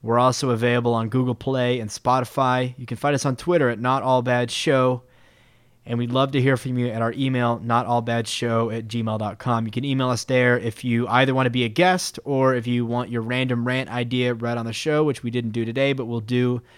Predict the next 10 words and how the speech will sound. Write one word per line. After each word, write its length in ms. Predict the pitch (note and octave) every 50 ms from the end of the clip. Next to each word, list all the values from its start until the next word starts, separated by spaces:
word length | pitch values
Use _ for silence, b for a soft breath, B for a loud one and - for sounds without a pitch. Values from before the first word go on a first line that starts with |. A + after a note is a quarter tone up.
| b b b b b b -
in 60 | A2+
the 80 | A2+
next 300 | A#2 C3 D3 - - -
episode. 640 | D#3+ C3+ C#3+ C3 - - C#3 C3+ C3+ C3+ C3+ B2+ A#2+ b b b b b b b b b
Um, 300 | A2+ A#2 A#2 A#2 A#2 F#2+
and 380 | A2+ A#2+ B2 B2+ B2+ B2+ - - _ - - - - - _ _
one 360 | A#2+ B2+ B2+ D3 D#3+ E3+ E3+
more 200 | E3+ D#3+ D#3+ D#3
reminder, 640 | D3+ C#3+ D3 D3 D3+ D#3 D3+ C3+ C3 B2 B2 B2 A#2+ - _ _
um, 500 | - A#2+ A#2 A2+ A2+ A2 A2 A2 A2+ A2